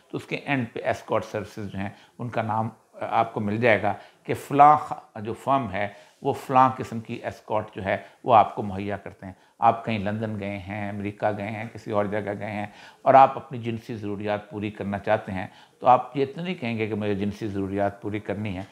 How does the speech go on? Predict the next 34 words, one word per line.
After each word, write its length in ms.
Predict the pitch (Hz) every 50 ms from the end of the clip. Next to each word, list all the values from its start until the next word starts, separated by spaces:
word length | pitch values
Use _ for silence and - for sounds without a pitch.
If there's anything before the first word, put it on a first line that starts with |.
| - - _ -
लेकिन 220 | - 147 143 160 135
आप 200 | 135 135 135 -
कहेंगे, 280 | 120 110 110 113 127
"मुझे 300 | 120 113 104 101 117 113 -
एक 280 | 95 110 113 - - _ _ -
एस्कॉर्ट 520 | 127 127 - - - - - - 85 90 -
चाहिए।" 380 | - - 73 - - 78 76 76 - _ _ _ - - _ _ -
और 120 | 160 170 185
उस 180 | 175 - -
एस्कॉर्ट 520 | 160 175 - - - - 156 127 127 - -
के 80 | 151 117
खद्दो 320 | - - 120 120 110 120
खाल 360 | 113 - - 107 107 110 113
आप 140 | 107 104 - 104
उनको 200 | 104 104 - 110
बताएंगे 560 | - - - - 104 113 113 117 104 95 - - - - - - _ -
कि 60 | 151
वो 80 | 151 160
इस 200 | - - - -
तरह 200 | 127 113 117 117
का 180 | 113 - 113
उसका 220 | 110 - - 127 117
जिस्मी-, 320 | 117 - - - 117 104
जिस्मानी 540 | - _ - - - - 120 113 113 113 107
तनासब 540 | 104 - 110 107 104 104 - - - 98 104
हो, 120 | 107 120
ये 160 | 139 135 139
ज़ुबान 420 | 123 123 110 104 107 107 110 110 104
बोलती 340 | 110 101 104 - _ - 113
हो, 80 | 104 - - - - _ -
ये 100 | 147 160
उसका 240 | - - - - 160
रंग 260 | 117 110 117 127 131
हो, 240 | 104 92 101 - -